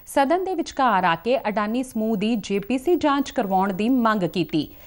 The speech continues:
ਕੇਂਦਰੀ ਮੰਤਰੀ ਪਿਊਸ਼ ਗੋਇਲ ਨੇ ਕਿਹਾ ਕਿ ਰਾਹੁਲ ਗਾਂਧੀ ਦੀਆਂ ਟਿੱਪਣੀਆਂ ਗੰਭੀਰ ਨੇ ਅਤੇ ਇਸ ਨਾਲ ਸੰਸਦ ਦਾ ਅਪਮਾਨ ਹੋਇਆ ਹੈ।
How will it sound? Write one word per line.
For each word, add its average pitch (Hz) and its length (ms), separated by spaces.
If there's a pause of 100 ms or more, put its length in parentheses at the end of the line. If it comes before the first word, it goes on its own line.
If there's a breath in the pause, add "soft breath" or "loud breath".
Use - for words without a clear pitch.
(140 loud breath)
ਕੇਂਦਰੀ 226 340
ਮੰਤਰੀ 220 360
ਪਿਊਸ਼ 214 400
ਗੋਇਲ 202 240
ਨੇ 208 120
ਕਿਹਾ 208 260
ਕਿ 233 180
ਰਾਹੁਲ 196 380
ਗਾਂਧੀ 196 260
ਦੀਆਂ 208 200 (120)
ਟਿੱਪਣੀਆਂ 233 540 (120)
ਗੰਭੀਰ 202 420
ਨੇ 254 220 (120)
ਅਤੇ 208 260
ਇਸ 208 140
ਨਾਲ 202 240
ਸੰਸਦ 202 540
ਦਾ 190 200 (360 loud breath)
ਅਪਮਾਨ 208 440
ਹੋਇਆ 160 260
ਹੈ। 127 100